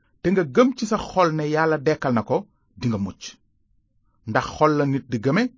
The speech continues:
ba tax mu jub ci kanamu Yàlla. Làmmiñ it la nit di waxe ne mu ngi ci Yeesu Kirist, ba tax Yàlla musal ko. Léegi nu jàll ci ñaareelu mbir mi taxoon xutbakat bi àddu. Mu ne Yeesu,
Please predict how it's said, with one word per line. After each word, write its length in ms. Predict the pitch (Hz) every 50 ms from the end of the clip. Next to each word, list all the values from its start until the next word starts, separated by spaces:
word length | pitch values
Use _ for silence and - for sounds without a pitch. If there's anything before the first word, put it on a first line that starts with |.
| _ _ _ _ _ _ -
ba 120 | 107 127 123
tax 180 | - 151 135 -
mu 140 | 123 120 117 98
jub 160 | - 151 156 - _
ci 120 | - 139
kanamu 280 | 120 143 131 123 120 113
Yàlla. 280 | 107 101 92 98 92 95 - _ _ _ _ _ _ _ _ _ _ -
Làmmiñ 360 | 117 131 147 151 147 139 135 131 117 -
it 160 | - 240 - _ -
la 140 | 135 131 135
nit 200 | 135 139 139 139 -
di 120 | 123 120 127
waxe 300 | 120 120 123 - 131 123
ne 140 | 139 175 233 262 - _ _ _ _ _ _ _ -
mu 140 | 110 120 131
ngi 180 | 131 117 139 156
ci 120 | - - 143
Yeesu 380 | 127 113 117 120 120 - - 107
Kirist, 380 | - - 104 - - - - _ _ _ _ _ _ _ _ _ -
ba 120 | 117 127
tax 200 | - - 131 - - - -
Yàlla 280 | 120 113 110 107 104 104
musal 300 | 104 110 110 - 95 85
ko. 120 | - - - - _ _ _ _ _ _ _ _ _ _ _ _ _ _ _ _ _ _ -
Léegi 360 | 107 131 165 185 170 220 262
nu 120 | 277 147 131 107
jàll 260 | 131 123 123 120 120
ci 100 | - 127
ñaareelu 440 | 123 123 123 127 127 127 127 123 120
mbir 220 | 120 120 127 - 139
mi 140 | 127 117 117
taxoon 320 | - 120 - 127 127 131
xutbakat 460 | - 104 131 104 92 123 - 120 101 -
bi 80 | 110 -
àddu. 240 | - 101 101 - 87 - _ _ _ _ _ _ _ _ _ _ _ _ -
Mu 140 | 123 156
ne 80 | 175 180
Yeesu, 340 | 170 160 156 143 123 - 185